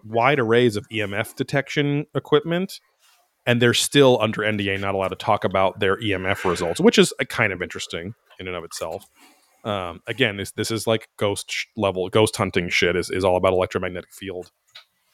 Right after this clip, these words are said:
uh, detection devices, but, um, uh, clearly, and the implication is that there's something so interesting that the military still doesn't even want to release that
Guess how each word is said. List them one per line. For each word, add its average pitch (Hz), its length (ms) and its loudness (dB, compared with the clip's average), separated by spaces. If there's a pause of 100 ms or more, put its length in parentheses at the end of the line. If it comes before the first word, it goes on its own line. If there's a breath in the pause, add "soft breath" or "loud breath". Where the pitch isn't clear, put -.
uh, 104 180 -2
detection 123 500 -4
devices, 95 560 -6
but, 92 360 -10
um, 85 420 -8 (800)
uh, 95 280 -2
clearly, 127 800 2
and 117 220 -2
the 131 140 4
implication 117 520 0
is 104 100 0
that 98 260 2 (500)
there's 113 220 4
something 131 440 2
so 113 640 4 (320)
interesting 104 760 0
that 101 180 -4
the 101 80 -2
military 98 500 0
still 110 300 4
doesn't 95 260 2
even 92 200 0
want 90 220 2
to 90 100 2
release 85 400 -2 (100)
that 85 200 0